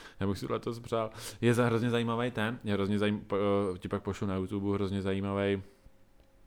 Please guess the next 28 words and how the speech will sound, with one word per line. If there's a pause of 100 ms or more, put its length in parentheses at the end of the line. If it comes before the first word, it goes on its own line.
(140)
eh, (1500)
takovej
článek
nebo
takovej,
takovej
vlogísek (420)
o
tom,
jak
oni
předpovídají
toho, (340)
le-, (140)
jako-, (100)
jakoby
šamp-,
šampiona,
co,
co,
co
kdo
bude.
Oni
tam
dávají
různý
data